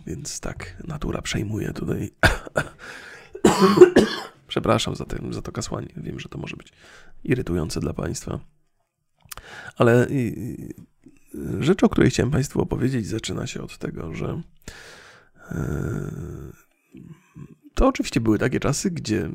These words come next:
każdy miał prąd, było ciepło w zimie i była ciepła woda. Niczego nam nie brakowało, nie? To nie jest tak, że tam trzeba było, wychodek był na,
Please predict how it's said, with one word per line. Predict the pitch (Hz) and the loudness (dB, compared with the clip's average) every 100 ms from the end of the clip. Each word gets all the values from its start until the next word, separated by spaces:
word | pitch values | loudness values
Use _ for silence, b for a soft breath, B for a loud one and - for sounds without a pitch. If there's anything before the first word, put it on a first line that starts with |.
| - | -4
każdy | - 117 117 | 0 0 -2
miał | 117 95 80 | -4 -4 -6
prąd, | - 110 131 139 131 131 - _ | -4 2 2 2 0 -6 -14 _
było | - - 78 80 | -12 -8 -8 -4
ciepło | - - - 82 | -4 -2 -4 -4
w | |
zimie | 95 104 110 | -6 -6 -4
i | 101 - - - - - | -4 -6 -6 -8 -10 -10
była | 85 - | -8 -6
ciepła | - - 110 | -6 -6 -4
woda. | 110 143 - | -2 -2 -4
Niczego | - 208 208 | -2 2 4
nam | 196 | 4
nie | 208 | 2
brakowało, | 180 180 208 240 117 107 - | 2 0 0 2 2 -2 -6
nie? | - | -8
To | - | -6
nie | - 110 - | -8 -6 -4
jest | 123 131 | -4 -6
tak, | - | -10
że | 120 | -10
tam | 139 - - B B B _ | -8 -6 -6 B B B _
trzeba | - 82 | -8 -4
było, | 120 | -4
wychodek | 127 127 117 131 131 | -2 0 2 2 2
był | 135 135 | 2 4
na, | 135 131 | 4 2